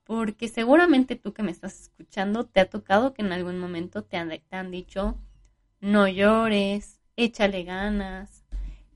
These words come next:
todo pasa por algo". Comentarios de ese estilo que no, no son en mala intención, simplemente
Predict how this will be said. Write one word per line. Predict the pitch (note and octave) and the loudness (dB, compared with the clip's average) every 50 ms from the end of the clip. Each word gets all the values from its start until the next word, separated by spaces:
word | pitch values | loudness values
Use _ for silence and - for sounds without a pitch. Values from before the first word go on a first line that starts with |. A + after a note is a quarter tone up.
| _ | _
todo | - D#4+ E4+ F#4 E4 C4 - | 0 2 2 4 2 0 0
pasa | - G#3 G3+ - G#3+ G#3 _ | -4 -10 -10 -10 -16 -20 _
por | - D#3 E3+ | -10 -8 -6
algo". | F3+ F#3 G3 G3 F#3+ F#3+ F3+ F3+ F#3 F3 F3+ G3+ - _ _ _ _ _ _ _ _ _ _ _ _ _ _ _ _ _ _ | -4 -2 -4 -4 -6 -8 -8 -8 -8 -8 -8 -12 -16 _ _ _ _ _ _ _ _ _ _ _ _ _ _ _ _ _ _
Comentarios | - C4+ C4+ C#4+ C#4+ D4 D4+ D#4 E4 F#4+ G4+ G4 | -2 2 4 4 4 4 4 4 2 2 0 -2
de | - B3+ A#3 | -2 -2 -2
ese | A#3 - A3+ | -2 -4 -12
estilo | A#3 - - G3 F#3+ F#3+ F#3+ G3+ G3+ G3+ G3+ | -14 -12 -12 -10 -10 -8 -4 -2 -2 -4 -4
que | - F#3 E3 D#3+ D#3 D#3 - _ _ _ _ _ _ _ _ _ _ _ _ _ | -6 -10 -10 -10 -10 -14 -18 _ _ _ _ _ _ _ _ _ _ _ _ _
no, | F3 G3+ G#3 G#3+ A3 A3 A3 A3 A3 A3 A3+ A3+ - _ _ _ _ - | -2 2 2 4 4 4 2 2 2 0 0 -4 -10 _ _ _ _ -8
no | A3 B3+ - | -2 0 0
son | E4+ - A4+ G#4 F#4+ | 0 0 -4 -2 0
en | D#4 B3 G#3+ G#3 | 0 0 2 0
mala | G#3 G3 F#3+ F#3+ G3+ | 0 0 -2 -4 -4
intención, | G#3 G#3 G#3 - - - - - - D3 D3 F3 - - _ _ _ _ - - - _ _ | -4 -4 0 2 4 4 4 2 0 -2 -6 -8 -10 -14 _ _ _ _ -20 -20 -20 _ _
simplemente | - - A3+ A3 A3 A3+ A#3+ B3 A#3 A3+ A3 G#3 G3+ G3+ - F3 F3+ G3 - | -12 -10 -8 -8 -6 -6 -6 -4 -4 -2 -2 -2 -2 -4 -6 -10 -12 -12 -14